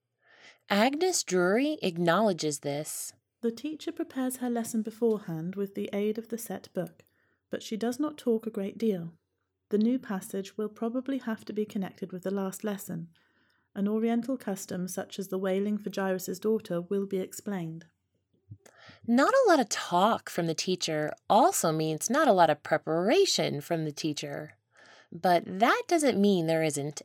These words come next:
Speaker 1: any. What does all this look like in practice? I'll share here about what I do for my Form one A student. First, I begin the school year with a program in place for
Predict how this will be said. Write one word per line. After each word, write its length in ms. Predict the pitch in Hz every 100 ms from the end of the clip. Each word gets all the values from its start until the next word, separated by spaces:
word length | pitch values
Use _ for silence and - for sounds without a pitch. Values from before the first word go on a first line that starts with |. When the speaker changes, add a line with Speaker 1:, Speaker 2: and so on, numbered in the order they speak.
| -
Speaker 1:
any. 480 | - 311 185 - 160 _ _ _ _ _ _ _ _ _ _
What 320 | 262 294 415
does 180 | 226 165 - -
all 320 | 214 269 208
this 260 | 170 170
look 220 | 196 277 202
like 240 | 160 -
in 100 | 190
practice? 880 | - 294 349 - 160 156 - - - _ _ _ - _ _ - - _
I'll 240 | 214 233 339
share 320 | - 381 370
here 440 | - 247 269 339 -
about 320 | 220 175 202
what 160 | 220 311
I 140 | 202
do 360 | - 180 170 156
for 160 | 180
my 140 | 170 170
Form 360 | - 302 330 277
one 300 | 220 233 233
A 180 | 190
student. 760 | 190 - - 156 151 156 - - _ _ _ _ _ _ _ _
First, 640 | - 190 233 381 - - - - - - -
I 180 | 294 440
begin 240 | 359 233
the 80 | 208
school 320 | - 175 196
year 360 | 226 269 277 277
with 160 | 208 175
a 40 |
program 580 | - - 294 285 190 165
in 100 | 165
place 380 | - 160 160 -
for 240 | 165